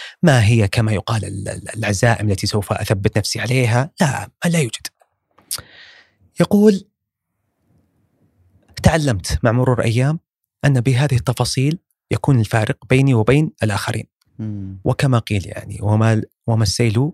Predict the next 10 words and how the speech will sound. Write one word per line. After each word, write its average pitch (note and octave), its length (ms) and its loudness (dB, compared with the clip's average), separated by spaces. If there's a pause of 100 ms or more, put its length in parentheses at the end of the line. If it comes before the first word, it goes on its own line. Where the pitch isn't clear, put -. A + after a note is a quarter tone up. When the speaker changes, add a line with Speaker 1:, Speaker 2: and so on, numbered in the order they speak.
(160)
Speaker 1:
إلا C3 140 2
باجتماع C#3 340 0
النقط." E3 340 -2 (560)
Speaker 2:
آه، G#2+ 160 0
في A#2+ 220 -4
ذكر، C3 340 -2
آه، D#2+ 540 -4
سيرة، G2 320 -4 (140)
آه، D2 640 -6
حياة G2+ 300 -2